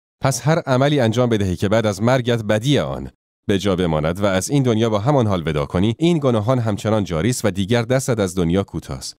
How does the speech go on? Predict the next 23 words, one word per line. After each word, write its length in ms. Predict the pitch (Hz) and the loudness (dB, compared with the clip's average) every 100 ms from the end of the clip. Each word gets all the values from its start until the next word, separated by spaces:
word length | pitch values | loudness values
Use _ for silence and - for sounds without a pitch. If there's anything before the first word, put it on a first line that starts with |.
| _ _ - | _ _ -4
و 80 | 120 | 0
به 140 | 120 | 0
خاطرش 500 | 117 117 160 160 143 | 0 -2 0 0 0
عذاب 340 | 113 107 123 98 | -2 0 0 0
خواهی 260 | 92 73 | -4 -4
کشید. 440 | - 78 80 69 - _ _ _ _ _ _ _ - | -8 -6 -6 -8 -14 _ _ _ _ _ _ _ 0
برای 180 | 135 147 | 2 2
همین 260 | 143 127 | 4 2
انسان 280 | 123 123 117 | 2 2 0
باید 220 | 107 110 | 2 0
تلاش 300 | 117 120 135 | 0 0 0
کند 200 | 123 113 | 0 0
که 100 | 127 | 0
همواره 340 | 117 104 104 120 | 0 2 2 0
اعمالی 460 | 110 101 135 127 | 0 2 2 2
انجام 260 | 98 92 85 | 0 -2 -2
دهد 220 | 82 92 | -2 -2
که 120 | 107 | 0
بعد 160 | 98 90 | 0 0
از 140 | 87 | 0
مرگش 400 | 104 98 104 - | 0 0 -2 -2
باعث 340 | 104 98 107 110 | 0 2 2 0
گسترش 580 | 92 92 101 104 113 | 0 -2 -2 -2 0